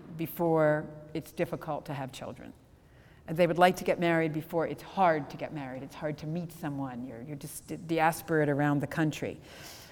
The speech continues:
Uh, the American College of Obstetricians and Gynecologists, I think it was in the nineties, tried an ad campaign where they suggested to women that their fertility began to decline in their thirties,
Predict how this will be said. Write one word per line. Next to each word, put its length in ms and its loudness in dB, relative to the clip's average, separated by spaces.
Uh, 200 8
the 160 2
American 320 6
College 260 8
of 40 0
Obstetricians 540 2
and 100 -2
Gynecologists, 680 2
I 80 -4
think 200 -2
it 40 2
was 120 -2
in 60 -2
the 80 0
nineties, 460 0
tried 240 2
an 100 0
ad 200 2
campaign 520 -4
where 100 -4
they 100 -2
suggested 580 -4
to 80 -6
women 300 0
that 120 -4
their 100 -2
fertility 480 -4
began 340 -4
to 100 -10
decline 480 -2
in 80 0
their 100 -4
thirties, 520 -4